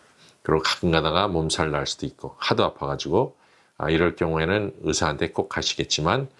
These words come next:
아, 특별히, 에, 물을 많이 드셔야 됩니다. 이럴 경우는 물을 많이 드시고 소변을 많이 봐서 이렇게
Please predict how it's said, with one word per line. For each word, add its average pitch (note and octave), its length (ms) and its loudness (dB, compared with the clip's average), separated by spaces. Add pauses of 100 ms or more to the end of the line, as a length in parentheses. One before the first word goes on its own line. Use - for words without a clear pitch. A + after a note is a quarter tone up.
(340)
아, - 540 -4 (360)
특별히, C3 640 2 (560)
에, - 40 0 (520)
물을 E2+ 280 6
많이 D3 500 2
드셔야 - 320 4
됩니다. C#2+ 280 -2
이럴 C#2 280 -2
경우는 C2 320 -8 (240)
물을 D#2+ 160 2
많이 D2 280 2
드시고 G2 560 2
소변을 E2+ 400 2
많이 D2+ 320 -2
봐서 D#2 340 0
이렇게 E2 260 -4